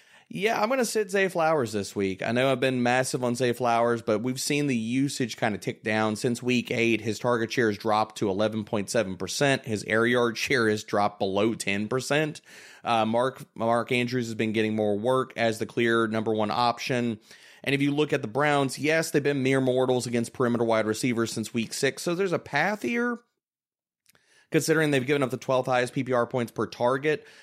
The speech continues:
But we also have to remind ourselves, Denzel Ward and Martin Emerson are extremely good cornerbacks.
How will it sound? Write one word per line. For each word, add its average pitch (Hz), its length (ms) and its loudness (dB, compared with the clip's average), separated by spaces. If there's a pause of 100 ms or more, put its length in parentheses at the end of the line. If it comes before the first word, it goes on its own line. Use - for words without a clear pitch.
(140)
But 160 160 0
we 175 100 0
also 190 260 2
have 170 80 0
to 156 40 -4
remind 131 360 2
ourselves, 117 340 0
Denzel 170 360 0
Ward 131 260 2
and 110 80 2
Martin 110 200 2
Emerson 110 360 2
are 104 100 2
extremely 107 1120 0 (460)
good 104 460 0 (220)
cornerbacks. 92 800 0